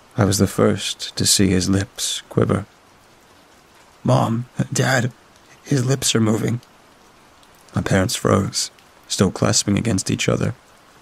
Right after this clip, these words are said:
my mother curled over and supported by my father. We looked down as his lips continued to quiver. My parents went quiet again. They must have been trying to hold back hope,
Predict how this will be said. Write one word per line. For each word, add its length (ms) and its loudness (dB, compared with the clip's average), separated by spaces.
my 100 2
mother 280 2
curled 340 0
over 340 2
and 140 0
supported 540 -2
by 100 0
my 160 2
father. 480 0
We 120 2
looked 240 -2
down 400 2
as 120 2
his 180 0
lips 280 0
continued 600 0
to 60 -4
quiver. 420 -2
My 100 -2
parents 420 0
went 160 0
quiet 320 0
again. 380 -2
They 220 -2
must 180 0
have 80 2
been 120 0
trying 260 0
to 80 -2
hold 220 -2
back 220 -4
hope, 300 -2